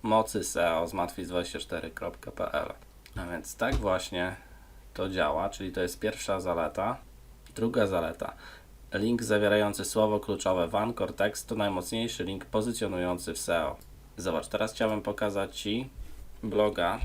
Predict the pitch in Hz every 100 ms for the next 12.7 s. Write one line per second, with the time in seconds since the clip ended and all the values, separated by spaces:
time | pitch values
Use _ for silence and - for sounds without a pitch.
0 | - - 98 101 - - - 92 98 -
1 | - 104 123 - - - - - - -
2 | - - - - 98 90 87 - - 104
3 | 120 - 104 95 90 90 - 101 113 -
4 | 90 - 95 - 113 120 - 98 - 92
5 | 85 85 85 - - - - 101 87 -
6 | 73 64 - - - - - - - -
7 | - - - 107 117 - 120 107 92 90
8 | 107 98 90 - 87 101 95 92 101 95
9 | 87 98 123 - - - - - - 101
10 | 101 80 - - 123 - 92 101 135 -
11 | - - - - - - - - - -
12 | 98 98 95 92 95 87 -